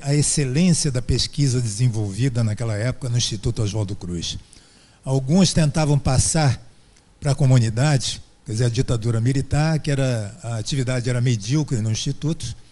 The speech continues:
tá certo? Que eles estavam fazendo praticamente uma faxina, entende? Cívica no, na nossa instituição. Num significativo depoimento sobre Manguinhos no canal Ciência,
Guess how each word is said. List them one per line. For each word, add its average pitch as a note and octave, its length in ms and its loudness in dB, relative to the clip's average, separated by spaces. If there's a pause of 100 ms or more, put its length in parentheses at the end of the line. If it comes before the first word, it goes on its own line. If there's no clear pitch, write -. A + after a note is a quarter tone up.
(460)
tá A2 80 -8
certo? C3+ 360 0
Que D#3 560 0 (140)
eles D3+ 140 -2
estavam D#3 240 2
fazendo C#3 600 0
praticamente C3 540 0
uma C3 140 0
faxina, A#2+ 720 0 (560)
entende? G#2+ 480 -4 (380)
Cívica A2 680 0 (320)
no, G#2+ 500 -2
na A#2 140 -2
nossa A2+ 300 2
instituição. F#2+ 580 -2 (760)
Num F3 120 10
significativo E3+ 840 6
depoimento D#3 640 8
sobre C#3 220 2
Manguinhos C3 560 6
no B2 80 6
canal B2+ 360 4
Ciência, A2+ 720 2